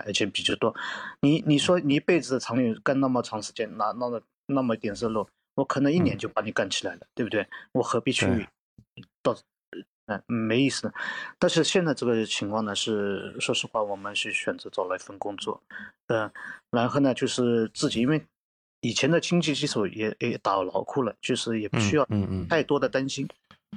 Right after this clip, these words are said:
Speaker 1: 那么就稳一点嘛，就这样。嗯，如果你，
Speaker 2: 对。
Speaker 1: 呃，对吧？呃，就是我就是说，我，我也，也没，没，没有其他什么多想。你活，我作为普通人，一般的普通人来讲啊，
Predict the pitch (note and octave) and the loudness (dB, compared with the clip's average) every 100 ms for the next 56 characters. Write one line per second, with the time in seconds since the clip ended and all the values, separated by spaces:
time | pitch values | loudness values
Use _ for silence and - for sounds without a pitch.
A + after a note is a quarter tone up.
0 | - F3+ F3 E3 C3 G2 F#2+ C3 A2+ F2 | -6 -2 0 0 0 -2 -4 -4 -4 -6
1 | - - G2 G#2 F#2 - _ _ _ - | -12 -10 -6 -4 -6 -10 _ _ _ -2
2 | D#3+ G3 D#3+ C#3+ F3 D3+ - - - _ | 2 4 4 4 4 2 0 -8 -20 _
3 | _ _ _ _ - F#2 - _ _ _ | _ _ _ _ -2 -2 -4 _ _ _
4 | _ D#3 C#3+ - - - D#3+ D3+ D#3 E3 | _ 2 2 0 -6 -2 -2 0 0 2
5 | C#3 A2+ C3 C3 B2+ C#3 C3 - _ _ | 2 0 -2 -4 -2 0 -2 -4 _ _
6 | _ _ - C#3 B2 - C3+ D3+ D3 B2 | _ _ 0 2 2 0 2 4 4 2
7 | A#2 - - E3 E3 C#3 A#2 A#2+ C3+ _ | -2 -8 -10 -10 -4 -4 0 0 0 _
8 | _ C3+ C3+ D3 - - - C#3 C3 C#3+ | _ 0 0 0 -4 -14 -6 -2 2 2
9 | C3 - C3+ - G#2+ G#2 A#2 - G2+ A#2 | 0 0 0 0 -4 -4 -4 -4 -4 -2
10 | D3 - - C3+ - - C3 C#3 - - | -2 -2 -2 0 0 -4 0 0 0 2
11 | F3+ E3 - _ - A2 C3 D#3+ A2+ D#3 | 4 4 -2 _ -4 0 2 2 2 0
12 | - D#3+ E3+ - G#3 C3 A#2+ G2+ G#2+ F#2 | 0 0 -2 -2 -2 0 0 -2 -2 -4